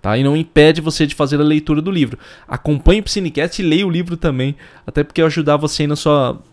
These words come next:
ter mais ideias, né? A abordagem dele é muito boa, só que você tem que ter em mente que talvez não funcione pra você. Você tem que, você tem que entrar desse jeito. A, a gente tem que entrar nas coisas,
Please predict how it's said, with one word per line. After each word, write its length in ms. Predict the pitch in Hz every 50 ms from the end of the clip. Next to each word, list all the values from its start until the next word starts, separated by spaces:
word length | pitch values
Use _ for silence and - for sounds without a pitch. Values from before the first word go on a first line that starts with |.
| _ _ _ _ - _
ter 100 | - 254
mais 240 | 240 247 240 202 190
ideias, 440 | 165 135 151 135 120 98 98 117 139
né? 140 | 151 175 - _ _ _ - - - - - - - _ _ - _ _ _ _ _ _ _ -
A 100 | 170 165
abordagem 760 | 151 147 165 175 160 151 135 175 196 233 262 254 214 190
dele 220 | 165 160 180 196 202
é 200 | 190 190 226 240
muito 420 | 226 196 190 196 190 175 - 175
boa, 560 | 151 143 143 147 143 139 127 113 110 104 104 - - _ _ _ _ _ _ _ _ _ _ _ _
só 240 | - - 156 160
que 380 | 160 - - 185 202 240 254 233 -
você 220 | - 143 - 147 143
tem 100 | 156 151
que 80 | -
ter 100 | - 160
em 80 | 170 180
mente 440 | 185 175 156 139 139 135 - - 135
que 160 | - 143 143
talvez 420 | - 156 151 135 135 143 139 135
não 100 | 151 147
funcione 440 | - - 180 170 - 165 160 151 135
pra 160 | - - 113
você. 340 | - - - - - - - - _ _ _ _ _ _ _ _ -
Você 140 | 135 185
tem 160 | 175 247 269 262
que, 160 | - 175 - - - - - -
você 140 | - - -
tem 120 | 220 240
que 120 | - - 190
entrar 200 | - 151 135 127
desse 240 | - 123 - 127
jeito. 340 | 110 92 95 92 101 - - - - - - - - - - -
A, 120 | - - _ _ - _ _ _
a 60 | - -
gente 180 | 262 262 -
tem 120 | - 294 -
que 120 | - 226
entrar 340 | 185 165 - 170 175 180 165
nas 200 | 147 131 - -
coisas, 680 | - - 170 175 160 131 - 127 - - - - -